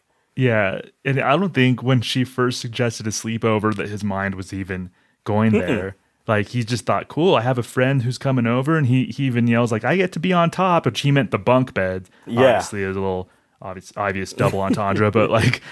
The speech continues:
Speaker 1: like, yeah, he, his mind as a, as a thirteen-year-old with a thirteen-year-old brain wasn't even necessarily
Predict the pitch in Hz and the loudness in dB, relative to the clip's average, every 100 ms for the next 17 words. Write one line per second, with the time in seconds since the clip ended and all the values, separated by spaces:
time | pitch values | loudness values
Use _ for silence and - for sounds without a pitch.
0 | - - - 120 117 139 156 151 127 143 | -20 -20 -2 0 2 4 4 4 4 6
1 | 165 165 160 156 151 139 135 131 - 120 | 6 6 4 4 2 2 0 0 0 -2
2 | 117 139 131 151 135 127 123 120 120 113 | 0 0 0 0 2 4 4 4 2 -2
3 | - _ _ 117 - 120 110 151 147 156 | -8 _ _ -20 -8 -6 -2 0 2 2
4 | 139 120 120 156 160 131 131 113 117 123 | 4 4 4 2 4 2 2 0 0 2
5 | 127 131 123 127 120 - - 123 120 113 | 4 4 4 4 2 0 -2 2 4 2
6 | 107 | 0